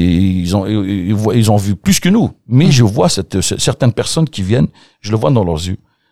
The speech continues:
Speaker 1: Le fait de se retrouver seul, de, de, de ne, de ne pas comprendre la culture, de ne pas avoir des amis. Et c'est ça que je dis, il faut impérativement,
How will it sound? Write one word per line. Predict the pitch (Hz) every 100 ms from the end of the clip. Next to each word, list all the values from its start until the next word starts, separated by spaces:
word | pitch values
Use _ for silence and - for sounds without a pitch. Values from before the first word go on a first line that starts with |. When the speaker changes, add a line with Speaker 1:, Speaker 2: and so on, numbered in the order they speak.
| -
Speaker 1:
Le | 110
fait | - 160 -
de | 104
se | 101
retrouver | 113 131 110
seul, | - 127 139 - _ _ _ _ _
de, | 104 107
de, | 104 101
de | 95
ne, | 98 90
de | 87 104
ne |
pas | 92 131
comprendre | 120 - 123
la | 92
culture, | 107 - 160
de | 110
ne |
pas | 92 139
avoir | 113 95 117 85
des | 95
amis. | 113 151 - - - -
Et |
c'est | - 110
ça | 156
que | 127
je | 104
dis, | 101 139 -
il | 107
faut | - -
impérativement, | 123 - 95 - 104 113 127 117